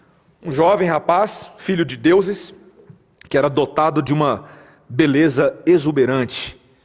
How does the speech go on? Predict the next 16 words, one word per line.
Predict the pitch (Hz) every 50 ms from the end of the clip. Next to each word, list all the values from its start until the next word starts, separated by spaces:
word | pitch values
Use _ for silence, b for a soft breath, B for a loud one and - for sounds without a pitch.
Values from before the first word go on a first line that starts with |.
| b b b b b b b b
Ele | 143 156 151
cresceu, | - 160 160 156 - - 190 202 226 277 330 - - - - - - b b b b b b b b b
ah, | - 123 110 107 110 -
havia | 135 131 123 160
uma | 151 147
profecia | 131 - 147 - - 127 120 - - 202 185
a | 147
respeito | 131 - - 139 131 - -
da | 117 110
sua | - - 120 107
vida, | 101 113 165 196 175
da | 131 120
beleza | 113 113 113 107 123 135 135 123 113
que | - -
ele | 107 107 -
teria, | - 110 110 143 190 214 214 214 214